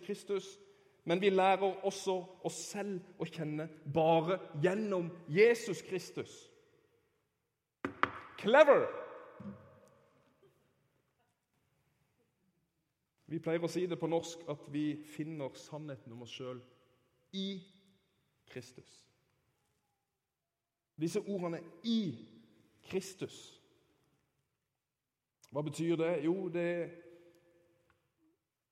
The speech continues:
det betyr i og med Kristus. Det betyr sammen med Kristus, eller på grunn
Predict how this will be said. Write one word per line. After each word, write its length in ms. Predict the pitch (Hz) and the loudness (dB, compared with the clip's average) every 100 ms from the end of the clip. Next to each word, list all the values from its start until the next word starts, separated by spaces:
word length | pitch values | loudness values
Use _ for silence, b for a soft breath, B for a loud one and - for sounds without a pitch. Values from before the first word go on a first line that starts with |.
| _ _ _ _ - | _ _ _ _ -4
det 80 | 165 | -4
betyr 360 | 156 185 180 - - - - - - 180 | -2 -2 -2 -4 -16 -20 -20 -20 -14 -4
i 140 | 190 | 2
og 140 | 170 156 | 2 2
med 440 | 160 185 202 - | 0 -2 -6 -14
Kristus. 720 | - - - 220 - - - _ _ _ _ _ - | -12 -12 -14 -16 -18 -20 -20 _ _ _ _ _ -8
Det 100 | 165 | -6
betyr 400 | 156 170 170 170 | -6 -4 -4 -6
sammen 640 | - - - 180 190 190 175 | -14 -12 -6 -4 -4 -6 -6
med 200 | 175 180 180 | -6 -6 -8
Kristus, 580 | 175 - 190 190 - _ b b b - | -10 -10 -14 -14 -20 _ b b b -8
eller 160 | 147 | -6
på 240 | 147 151 147 - 135 | -4 -6 -8 -12 -6
grunn 480 | 151 160 190 220 | -2 0 -2 -4